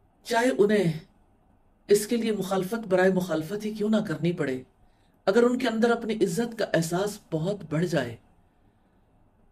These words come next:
तो उसके लिए ये जान लेना चाहिए कि teenagers पर कोई काम impose करने की कोशिश कामयाब नहीं होगी,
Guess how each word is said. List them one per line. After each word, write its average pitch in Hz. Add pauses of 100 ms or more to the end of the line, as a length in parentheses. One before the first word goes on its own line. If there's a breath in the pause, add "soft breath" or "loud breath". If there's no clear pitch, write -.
(420)
तो 415
उसके -
लिए 254 (640)
ये 175
जान 185
लेना 196
चाहिए 160 (1300 soft breath)
कि 226
teenagers 269
पर 269
कोई 269
काम 151 (760)
impose 196
करने 214
की 214
कोशिश 175
कामयाब 165
नहीं 139
होगी, 120